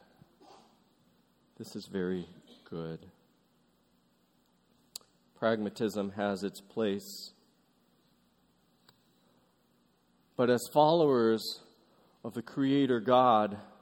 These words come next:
what we need to tune our hearts to is not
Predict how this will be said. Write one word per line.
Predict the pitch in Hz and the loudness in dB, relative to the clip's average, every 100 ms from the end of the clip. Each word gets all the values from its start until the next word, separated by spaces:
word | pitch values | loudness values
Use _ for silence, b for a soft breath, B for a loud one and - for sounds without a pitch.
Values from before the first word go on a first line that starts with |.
| _ _ _ _ _ _ _ _ _ _ _ _ | _ _ _ _ _ _ _ _ _ _ _ _
what | 127 | 0
we | 131 | 0
need | 139 151 165 | 0 -2 -4
to | 127 | -8
tune | - 175 151 135 | -8 -4 -2 0
our | 113 | 0
hearts | 107 131 127 - - - | 0 -2 -2 -4 -16 -6
to | 104 101 | -4 -2
is | 98 | -4
not | 120 120 113 - | 0 2 0 -4